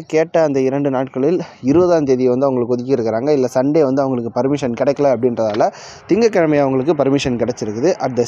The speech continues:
same time அவங்க இது ஒரு பிரம்மாண்டமான ஒரு பொதுக்கூட்டம் மாதிரி கிட்டத்தட்ட ஸ்டேஜ் பண்ணணும் அப்படின்னு நினைச்சு ஒரு திறந்த வெளி,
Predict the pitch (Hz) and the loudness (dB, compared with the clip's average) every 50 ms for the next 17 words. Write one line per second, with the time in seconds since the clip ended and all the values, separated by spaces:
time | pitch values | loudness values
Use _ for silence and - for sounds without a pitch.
0 | - - 185 196 220 226 214 175 156 151 170 165 - 117 131 147 151 143 143 165 | 0 0 2 2 2 0 0 0 0 0 0 0 -2 0 0 0 2 2 2 2
1 | 190 180 - 143 143 143 135 131 123 113 110 113 123 135 170 202 208 202 196 180 | 2 0 -2 -2 2 2 2 2 2 0 -2 -2 -2 0 0 0 0 0 0 0
2 | 170 160 156 147 143 143 160 185 180 151 139 135 123 - 156 170 208 202 - 202 | 0 0 0 0 0 0 0 0 0 0 0 -2 -2 0 2 2 2 0 0 -4
3 | 160 - 156 143 143 151 160 175 160 - 143 127 143 123 135 131 156 151 - - | -2 -2 -2 0 0 -2 0 -2 -2 -4 -4 -6 -6 -6 -4 -4 -4 -4 -2 0
4 | 151 147 143 135 131 131 127 131 131 120 120 131 127 117 110 113 - - 143 151 | 0 0 0 0 -4 -4 -2 -2 -2 -2 -2 -2 -4 -4 -6 -8 -4 -2 -2 -2
5 | - - - - - - - 120 135 131 127 _ - 180 202 214 220 214 208 190 | -2 -6 -20 -20 -20 -8 -2 0 0 0 -2 _ 2 2 2 2 2 2 2 2
6 | 175 165 156 170 185 190 | 2 0 0 -2 -4 -4